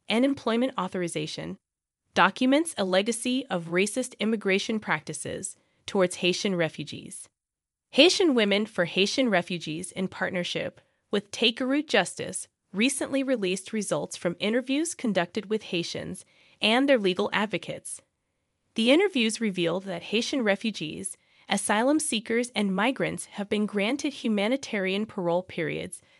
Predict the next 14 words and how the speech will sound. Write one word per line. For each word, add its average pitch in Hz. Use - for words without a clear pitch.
that 214
were 208
effectively 247
meaningless 240
because 220
they 214
provided 180
insufficient 254
time 196
to 202
apply 190
for 196
employment 226
authorization, 196